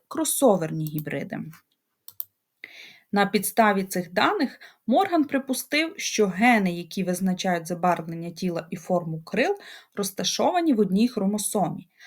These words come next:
Але в процесі мейозу під час утворення гамет гомологічні хромосоми можуть обмінюватися ділянками, тобто має місце перехрещування хромосом або кросинговер. У цьому разі відбувається щеплення успадкування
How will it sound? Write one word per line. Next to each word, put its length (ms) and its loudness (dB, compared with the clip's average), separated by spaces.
Але 280 6
в 80 0
процесі 560 -2
мейозу 500 0
під 180 -4
час 260 -2
утворення 520 -2
гамет 420 -2
гомологічні 680 -4
хромосоми 600 0
можуть 460 4
обмінюватися 760 4
ділянками, 800 2
тобто 360 4
має 300 10
місце 340 4
перехрещування 840 0
хромосом 580 0
або 400 2
кросинговер. 840 0
У 60 0
цьому 400 0
разі 300 2
відбувається 640 2
щеплення 760 2
успадкування 1080 -4